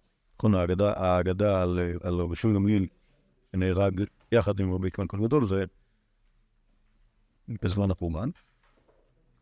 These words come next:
ויש לשער שיהודי שקוראים לו רבי ישמעאל בן אלישע, והוא ילד קטן בזמן החורבן,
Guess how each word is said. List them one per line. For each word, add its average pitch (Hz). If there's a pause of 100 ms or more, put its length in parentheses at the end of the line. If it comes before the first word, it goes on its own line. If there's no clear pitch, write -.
(440)
ויש 107
לשער 160
שיהודי 110
שקוראים 120
לו 101 (960)
רבי 113
ישמעאל 123
בן 139
אלישע, 151 (600)
והוא 113
ילד 120
קטן 139
בזמן 131
החורבן, 135